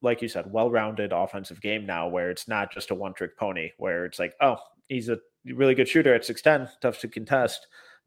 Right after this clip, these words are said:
but as long as I get in the space, you know, we can kinda take him out of things." Now it's like, "Oh, not," he, he has a bevy of moves that he can kinda get into and punish us. Let's talk about his teammate, Tari Eason, who has also looked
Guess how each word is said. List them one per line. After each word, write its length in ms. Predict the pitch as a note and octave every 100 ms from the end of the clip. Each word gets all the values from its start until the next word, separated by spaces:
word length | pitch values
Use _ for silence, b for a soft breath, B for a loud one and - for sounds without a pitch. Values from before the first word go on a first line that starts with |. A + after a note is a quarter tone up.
| A2
but 260 | A#2 A2+ -
as 100 | A2+
long 160 | A#2 A#2
as 100 | A#2+
I 80 |
get 160 | A#2 A#2
in 120 | A2+
the 60 | G#2
space, 520 | - C3+ A#2+ A2+ -
you 100 | A#2
know, 220 | G#2+ G#2 -
we 80 |
can 180 | A#2 A2+
kinda 220 | - G#2
take 200 | F#2+ G#2
him 80 | A2+
out 140 | B2+ -
of 80 |
things." 340 | - F2+ D#2 - B B B _
Now 180 | A#2 A#2
it's 120 | A2
like, 140 | G#2+ G#2
"Oh, 200 | C#3+ C#3 - _ _ _
not," 260 | C3 A#2+ A#2 -
he, 160 | B2+
he 160 | - C3
has 140 | A#2
a 40 | A2+
bevy 300 | A2 G#2+ G#2
of 120 | G2+
moves 300 | G#2 G2+ -
that 140 | F#2+
he 100 | A2
can 160 | G#2+ G#2
kinda 200 | G2 F#2+
get 160 | G2
into 280 | F2+ F2+ E2
and 100 | F2
punish 300 | - F2 - -
us. 180 | - - B B B _
Let's 200 | C3 C3+
talk 180 | D#3+ C#3
about 140 | D3
his 100 | C3+
teammate, 360 | - B2+ A#2+ A#2
Tari 300 | A#2+ A2+ G#2
Eason, 360 | G#2 G#2 G2 G2+
who 480 | - G#2+ G#2 G2 - _
has 160 | B2 A#2
also 340 | G#2+ - A2+
looked 460 | G2+ G2+ F#2 -